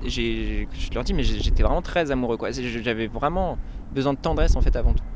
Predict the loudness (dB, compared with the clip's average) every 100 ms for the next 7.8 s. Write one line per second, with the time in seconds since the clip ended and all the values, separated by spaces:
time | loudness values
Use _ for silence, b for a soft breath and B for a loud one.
0 | B B B B B B 0 -2 0 4
1 | 6 6 6 4 4 4 4 4 4 2
2 | 0 0 -2 -4 -4 -2 4 4 4 2
3 | 0 -2 -2 -2 -2 -2 0 0 -2 -2
4 | -2 -4 -4 -6 -2 0 0 0 0 0
5 | -4 -6 -4 -4 -2 0 4 4 4 2
6 | 0 -2 -4 -4 -4 -4 -4 -2 0 -2
7 | -4 -6 -6 -6 -6 0 2 0